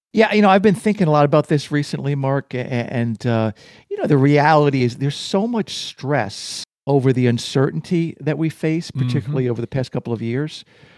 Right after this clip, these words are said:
Speaker 1: right? From inflation and taxes and the stock market turmoil, uh, government craziness, uh, m-,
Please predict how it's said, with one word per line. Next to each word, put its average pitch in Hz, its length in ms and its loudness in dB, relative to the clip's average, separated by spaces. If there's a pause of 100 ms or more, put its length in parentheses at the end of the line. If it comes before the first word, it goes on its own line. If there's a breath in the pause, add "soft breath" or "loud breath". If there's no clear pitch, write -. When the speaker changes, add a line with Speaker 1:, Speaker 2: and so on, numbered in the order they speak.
(120)
Speaker 1:
right? 139 220 2
From 120 180 0
inflation 143 800 -2
and 101 160 -8
taxes 123 1000 -4
and 98 160 0 (480 loud breath)
the 190 220 -12
stock 165 400 -4
market 151 480 0
turmoil, 139 800 -2
uh, 110 220 -6 (180)
government 139 640 2
craziness, 127 880 -2
uh, 113 140 -4
m-, 113 260 -6